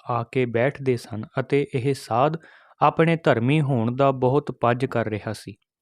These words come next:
ਗੁਰੂ ਸਾਹਿਬ ਨੇ ਉਸ ਦਾ ਪਾਜ ਉਘੇੜਨ ਵਾਸਤੇ ਜਾਣ ਬੁੱਝ ਕੇ ਉੱਥੇ ਜਾ ਡੇਰਾ ਲਾਇਆ।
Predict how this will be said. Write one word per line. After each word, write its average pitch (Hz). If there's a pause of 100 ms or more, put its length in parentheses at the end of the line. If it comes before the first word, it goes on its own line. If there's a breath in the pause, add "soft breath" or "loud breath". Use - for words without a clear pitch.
(500)
ਗੁਰੂ 135
ਸਾਹਿਬ 147
ਨੇ 156
ਉਸ 135
ਦਾ 139
ਪਾਜ 123 (100)
ਉਘੇੜਨ 120
ਵਾਸਤੇ 113 (440 soft breath)
ਜਾਣ 139
ਬੁੱਝ 147
ਕੇ 156
ਉੱਥੇ 135
ਜਾ 123
ਡੇਰਾ 113
ਲਾਇਆ। 107